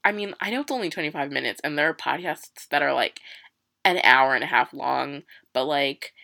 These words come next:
I am gonna wrap this up because that's sort of all I wanted to say about necromancy specifically, you know?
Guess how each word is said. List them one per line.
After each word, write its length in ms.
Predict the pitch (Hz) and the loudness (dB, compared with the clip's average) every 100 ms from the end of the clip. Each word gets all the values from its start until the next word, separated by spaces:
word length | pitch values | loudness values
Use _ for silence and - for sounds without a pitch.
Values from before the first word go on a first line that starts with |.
| - _ _ _ _ _ _ _ _ _ - | -20 _ _ _ _ _ _ _ _ _ 2
I 640 | 214 233 240 240 247 247 | 10 10 10 6 2 2
am 140 | 196 185 | 0 0
gonna 160 | 180 | 0
wrap 240 | 170 147 - | 0 -2 -4
this 180 | 147 | -4
up 220 | 139 139 - - | -4 -4 -8 -10
because 560 | 147 - 147 135 135 | -8 0 2 2 0
that's 240 | - 220 - | -8 -12 -4
sort 160 | 294 | 0
of 140 | 392 370 - _ _ _ - _ _ _ - | 0 -2 -8 _ _ _ -20 _ _ _ 8
all 120 | 202 | 10
I 80 | 254 | 12
wanted 220 | 269 254 | 8 2
to 80 | 233 | -2
say 320 | - - 131 | -6 0 2
about 240 | 190 185 151 | 2 0 -2
necromancy 800 | 135 135 - 151 143 147 - - | -4 -4 -4 -4 -4 -4 -10 -14
specifically, 800 | - - 147 - 180 147 - 120 | -14 -12 -10 -4 -4 -4 -8 -8
you 140 | 127 | -8
know? 340 | 139 139 147 | -6 -4 -4